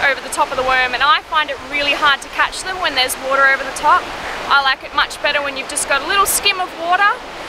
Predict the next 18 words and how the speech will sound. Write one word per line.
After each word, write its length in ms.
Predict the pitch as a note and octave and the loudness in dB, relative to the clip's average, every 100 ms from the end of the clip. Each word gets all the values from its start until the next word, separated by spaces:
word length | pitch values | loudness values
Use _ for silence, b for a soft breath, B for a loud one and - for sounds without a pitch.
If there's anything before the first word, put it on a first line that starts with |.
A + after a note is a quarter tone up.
| - | -6
and 120 | C4+ C4+ | -4 -4
you've 140 | - | 0
got 120 | C#4+ | 0
a, 280 | C#4 C4 - | 0 -4 -6
you 60 | C#4+ | -4
can 140 | E4 | 0
actually 300 | D#4 - D4 | 0 -2 -6
see 300 | - E4 D#4 | -2 -2 -2
the 80 | D4+ | 0
worm 260 | D4+ D4+ | 2 2
a 60 | D4 | 2
lot 220 | C#4+ - | 0 0
better 260 | C#4+ D4+ E4+ - - - - - | 2 2 2 -2 -10 -12 -10 -2
and 140 | B3+ C4 | -2 0
have 180 | C#4 C4+ | -2 -2
contact 480 | - E4 E4+ - - | -2 -2 0 -2 -4
with 120 | E4+ F#4 | -10 -6
him. 120 | G4+ | -6